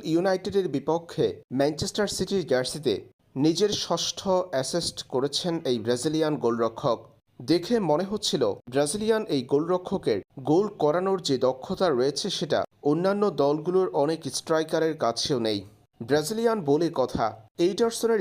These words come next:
স্কিলটাও ঠিক সাম্বার ছন্দ জানান দিচ্ছে। ম্যাচের উনিশতম মিনিটে মারমাউসকে দিয়ে গোল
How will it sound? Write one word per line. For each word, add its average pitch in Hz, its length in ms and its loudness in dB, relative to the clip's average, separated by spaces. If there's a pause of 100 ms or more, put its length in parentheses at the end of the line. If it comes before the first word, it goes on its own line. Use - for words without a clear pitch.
(120)
স্কিলটাও 180 460 2 (500)
ঠিক 220 180 -2 (160)
সাম্বার 175 360 2 (140)
ছন্দ 190 280 0 (140)
জানান 151 260 4
দিচ্ছে। 131 360 0 (480)
ম্যাচের 220 400 2
উনিশতম 208 420 0 (120)
মিনিটে 180 260 2 (120)
মারমাউসকে 180 600 0
দিয়ে 170 200 2 (120)
গোল 139 140 4